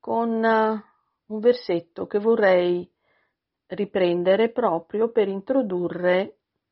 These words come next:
la lettura o la contemplazione, potremmo dire più che altro, eh, del Vangelo della Trasfigurazione.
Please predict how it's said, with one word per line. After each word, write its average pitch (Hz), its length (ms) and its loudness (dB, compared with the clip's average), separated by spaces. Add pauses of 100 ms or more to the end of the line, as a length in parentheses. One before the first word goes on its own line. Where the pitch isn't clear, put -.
(540)
la 208 140 2
lettura 190 920 0
o 185 100 -8
la - 120 -4
contemplazione, 196 840 -2
potremmo 185 400 -4
dire 175 320 0
più 180 120 -12
che 226 140 -4
altro, 156 760 -4 (640)
eh, 170 640 -4
del - 300 -2
Vangelo 180 480 0
della 160 240 2
Trasfigurazione. 156 1080 -10